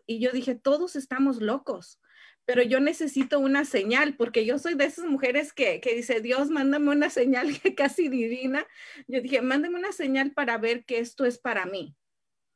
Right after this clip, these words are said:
Y fueron tres días, Vicky, y yo dije, "Alguien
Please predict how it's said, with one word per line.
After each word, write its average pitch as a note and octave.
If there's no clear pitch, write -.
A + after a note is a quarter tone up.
Y C4+
fueron D4+
tres C#4
días, B3
Vicky, B3
y A3+
yo A#3+
dije, A3+
"Alguien D#4+